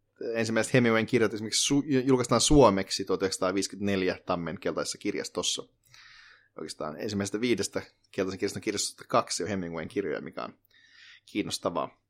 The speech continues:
No joo, mutta, äh, tän, tän julkaisun jälkeen Hemingway on myös suosikki vuoden viisikymmentäkolme Nobelin voittajaksi, mutta hemingwayläisen jotenkin tyyliin hän sitten joutuu vaimonsa kanssa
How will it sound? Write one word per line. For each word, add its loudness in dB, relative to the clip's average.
No 8
joo, 8
mutta, 6
äh, 6
tän, 2
tän -2
julkaisun 6
jälkeen 6
Hemingway 4
on 6
myös 0
suosikki 2
vuoden 4
viisikymmentäkolme 2
Nobelin 4
voittajaksi, 4
mutta 2
hemingwayläisen 8
jotenkin 0
tyyliin 6
hän 2
sitten 2
joutuu 6
vaimonsa 8
kanssa 2